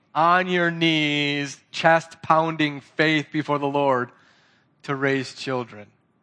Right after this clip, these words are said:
It's hard work, and it's glorious work. It's beautiful work. It's wonderful work. It's a blessing from the Lord, but it takes courage, it takes faith, and it takes the help of the church.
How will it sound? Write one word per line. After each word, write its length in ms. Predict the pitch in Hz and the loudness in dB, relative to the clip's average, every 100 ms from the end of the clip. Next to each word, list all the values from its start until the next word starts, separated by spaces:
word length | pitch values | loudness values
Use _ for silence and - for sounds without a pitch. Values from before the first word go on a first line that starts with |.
| _ _ _ - | _ _ _ -8
It's 200 | 151 - | -8 -8
hard 720 | - - 160 156 151 147 135 | -12 -2 4 4 4 0 -4
work, 440 | 139 139 123 - - _ _ _ _ _ | 0 0 0 -6 -20 _ _ _ _ _
and 220 | 160 151 147 | -2 -2 0
it's 180 | 139 | -4
glorious 760 | - 127 143 147 151 143 131 - | -8 -6 -2 0 2 0 -4 -8
work. 340 | 120 113 107 143 | -8 -8 -8 -12
It's 160 | - | -14
beautiful 600 | - 147 156 156 139 139 | -14 -4 0 0 -2 -6
work. 300 | 127 117 - | -4 -6 -8
It's 140 | 143 139 | -16 -20
wonderful 600 | 135 151 156 151 135 135 | -8 -2 -2 -2 -6 -8
work. 360 | 123 120 110 - _ _ _ | -6 -6 -8 -10 _ _ _
It's 180 | - 170 | -4 0
a 80 | 156 | -2
blessing 680 | 139 147 165 170 - 160 147 | -2 2 4 4 0 -6 -4
from 220 | 160 147 | -4 -2
the 100 | 139 | -2
Lord, 460 | 139 147 143 120 110 | 0 2 2 0 -6
but 120 | 131 | -8
it 100 | 135 | -6
takes 260 | - 165 165 | -4 -6 -6
courage, 420 | - 151 147 139 | -2 0 0 -2
it 80 | - | -6
takes 220 | 156 156 | -6 -6
faith, 260 | - 135 131 _ - - _ | -4 -4 -4 _ -20 -20 _
and 160 | 160 160 | -4 -2
it 160 | 151 | -4
takes 360 | - 180 180 - | -2 0 0 -4
the 140 | 160 | -8
help 380 | 139 156 147 139 - | -4 0 0 -2 -8
of 200 | 139 131 | -10 -10
the 100 | 127 | -14
church. 600 | - 151 127 104 - - | -6 -4 -4 -8 -18 -18